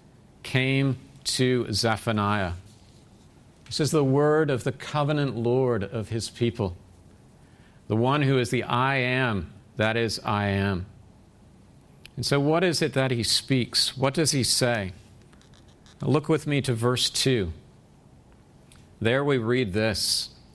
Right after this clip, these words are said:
"I will utterly consume all things from off the land, saith the Lord. I will consume man and beast, I will consume the fowls, the birds of the heaven, the fishes of the sea,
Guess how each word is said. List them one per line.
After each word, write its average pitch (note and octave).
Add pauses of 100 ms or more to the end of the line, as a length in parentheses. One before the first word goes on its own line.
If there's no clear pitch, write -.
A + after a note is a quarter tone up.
(720)
"I C3
will C3 (120)
utterly D3
consume A#2
all B2
things B2
from G#2+
off G2+
the G#2+
land, G2
saith F2+
the F#2
Lord. F2 (880)
I A2
will C3
consume C#3
man B2+
and A#2
beast, D3+
I A#2+
will A2+
consume C#3+
the A2+
fowls, C#3
the A2
birds C3+
of G#2+
the G2+
heaven, C#3+
the B2
fishes D#3
of G2
the F2
sea, A#2